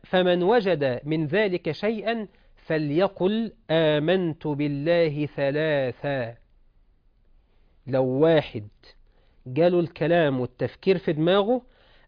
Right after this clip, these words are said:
أول ما يجي التفكير ويوصل لجزئية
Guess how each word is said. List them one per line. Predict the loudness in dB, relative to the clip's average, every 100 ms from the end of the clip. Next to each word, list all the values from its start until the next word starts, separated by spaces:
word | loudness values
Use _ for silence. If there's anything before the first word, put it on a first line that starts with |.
| 0
أول | 2 4 2
ما | 2
يجي | 0 0
التفكير | -2 -4 -6 -2 0
ويوصل | 2 2 0 -2 -4
لجزئية | -4 -4 -4 -6 -4 -4 -4 -6